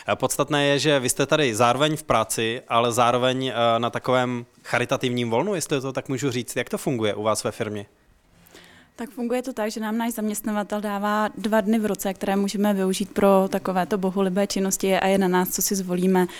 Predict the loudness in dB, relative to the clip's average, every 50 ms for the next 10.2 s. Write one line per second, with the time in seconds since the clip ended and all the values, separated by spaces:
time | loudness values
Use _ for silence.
0 | -16 -16 -16 -8 -4 -4 -2 0 0 0 0 0 0 0 0 0 0 0 0 0
1 | 0 0 0 0 2 2 0 0 -2 -4 -2 -4 -4 -2 -4 -6 -4 -4 -4 -2
2 | 0 0 2 2 2 2 2 0 0 0 0 0 0 -2 -2 -2 -2 -2 -2 0
3 | 0 0 0 -2 -2 -2 -2 -2 -2 -2 -2 -2 0 0 -2 -2 -4 -6 -6 -4
4 | -2 -2 -2 -2 -2 -2 -2 -2 -4 -4 -8 -12 -14 -14 -14 -16 -18 _ _ -20
5 | -20 -20 -20 -20 -8 0 2 2 2 2 2 -2 -2 -2 -2 -2 0 0 0 2
6 | 2 2 2 0 -2 -2 -4 -4 -2 0 0 0 2 2 2 2 2 2 0 -2
7 | -6 -10 -12 -14 -12 -6 -4 -4 -4 -2 -2 -2 0 0 2 0 0 0 0 -2
8 | 0 0 -2 -2 -2 -4 -4 -4 -4 -4 -4 -4 -4 -4 -6 -6 -8 -10 -8 -4
9 | -4 -2 0 2 2 2 2 0 -4 -4 -4 -6 -8 -8 -10 -10 -8 -8 -8 -8
10 | -8 -10 -14 -20